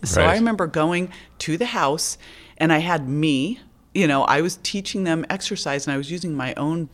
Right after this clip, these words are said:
Speaker 1: body weight as resistance against them. I was pushing against them to do bicep curls and, you know, leg extensions, et cetera. And then I had a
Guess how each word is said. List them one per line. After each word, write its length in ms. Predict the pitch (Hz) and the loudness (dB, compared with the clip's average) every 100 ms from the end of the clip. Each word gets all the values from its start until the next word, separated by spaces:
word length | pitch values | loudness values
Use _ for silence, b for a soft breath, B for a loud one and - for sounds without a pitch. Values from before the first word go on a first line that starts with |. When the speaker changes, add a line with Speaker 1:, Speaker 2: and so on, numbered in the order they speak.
| - | -2
Speaker 1:
body 300 | 117 139 151 | -2 0 -2
weight 240 | 123 117 | -4 -4
as 160 | 127 - | -6 -10
resistance 580 | 120 135 - 113 113 113 | -8 -8 -8 -8 -8 -10
against 300 | 120 107 - | -8 -8 -8
them. 140 | 120 | -8
I 80 | 90 | -8
was 120 | 98 | -10
pushing 440 | - - 147 147 131 | -10 -8 -4 -2 -2
against 340 | 117 117 - | -2 -4 -4
them 120 | 131 | -8
to 60 | 113 | -8
do 120 | 120 | -10
bicep 400 | 107 95 104 - | -6 -6 -6 -10
curls 400 | - 107 104 107 | -10 -8 -6 -6
and, 260 | 104 107 107 B B B | -8 -10 -12 B B B
you 120 | 143 | -4
know, 100 | 104 | -4
leg 260 | 98 120 135 | -2 -2 -2
extensions, 760 | 127 - 131 120 123 120 117 - | -4 -6 -4 -4 -4 -6 -8 -10
et 100 | - | -8
cetera. 440 | 135 123 110 117 - B B B | -6 -4 -4 -6 -10 B B B
And 160 | 131 143 | -2 0
then 100 | 139 | 0
I 100 | 131 | -2
had 200 | 135 | -4
a 100 | 131 | -4